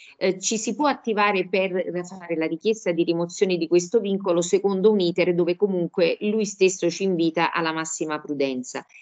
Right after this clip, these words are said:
In alternativa, se invece si decide di non provvedere con la rimozione del vincolo,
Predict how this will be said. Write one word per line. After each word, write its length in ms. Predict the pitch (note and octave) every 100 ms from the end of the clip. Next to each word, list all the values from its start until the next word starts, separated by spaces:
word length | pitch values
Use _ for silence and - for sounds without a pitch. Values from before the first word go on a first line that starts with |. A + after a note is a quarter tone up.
| - -
In 160 | C4
alternativa, 960 | C4 A3+ G#3+ F#3 F#3 F3+ E3+ C#3+ C3+ C#3 - - -
se 220 | - C4
invece 580 | B3+ A3 A#3 A#3 - F#3
si 220 | F#3 F3+
decide 760 | F3+ F3 G3+ F#3 D3+ D3 C#3+
di 160 | C#3+ F#3
non 460 | G3 B3+ C#4 G#3+
provvedere 720 | - F#3 E3+ F3 F3 E3+ D3 D3
con 240 | G3 G3
la 240 | F3+ E3 D#3
rimozione 640 | E3 E3 E3+ - A3 F#3
del 300 | E3+ E3 E3
vincolo, 640 | E3 C#3+ C3+ - C#3+ C#3+